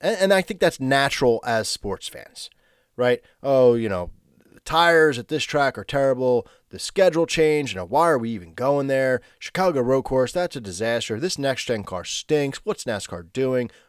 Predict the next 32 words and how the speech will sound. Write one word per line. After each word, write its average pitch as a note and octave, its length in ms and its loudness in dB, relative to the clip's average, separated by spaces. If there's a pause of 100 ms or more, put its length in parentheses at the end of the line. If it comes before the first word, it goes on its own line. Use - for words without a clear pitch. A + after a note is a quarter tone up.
(160)
How A3 220 0
are F#3 100 2
they C3+ 140 4
not B2 260 -2
suspending G#2+ 400 -6
this D#3+ 160 -2
guy? C#3 300 2
Why E3+ 260 2
are F3+ 100 6
they B2+ 140 0
suspending G#2 440 -8
this C#3+ 180 -8
guy? C3 280 0
This A#2+ 180 -8
penalty A#2+ 380 -2
doesn't F#2 240 -12
make F2+ 140 -18
sense." C3+ 180 -8
Blah, B3 280 0
blah, A#2+ 100 2
blah, A#2 140 2
blah, A2 120 0
blah, G#2 120 -4
blah. F2 200 -14 (840)
It's A3 200 -8
all A#3+ 500 0 (300)
fine, F#3 600 -2
right? D3 320 0 (680)
They're F3+ 180 6
a E3 60 6
governing G#3+ 420 0
body. D3 420 2